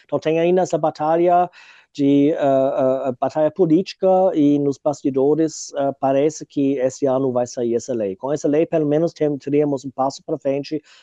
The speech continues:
pra responsabilizar essas empre-, essas empresas. As empresas argumentam que eles não podem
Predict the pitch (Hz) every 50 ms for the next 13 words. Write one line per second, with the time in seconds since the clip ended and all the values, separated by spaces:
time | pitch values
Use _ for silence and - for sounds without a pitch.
0 | _ _ _ - 147 135 135 156 156 - - 151 147 - - 143 139 135 135 127
1 | 123 - 117 117 117 117 113 - 113 107 120 113 - 127 113 101 117 - 117 107
2 | 104 113 107 _ 95 95 87 82 82 _ _ _ _ _ _ _ _ _ _ _
3 | _ _ _ _ _ _ _ _ _ _ _ - 139 151 156 175 - 151 170 190
4 | 196 185 202 180 190 180 175 170 170 165 175 185 180 175 - - 175 175 175 160
5 | 165 160 156 151 - - 156 156 170 180 170 180 180 180 180 185 165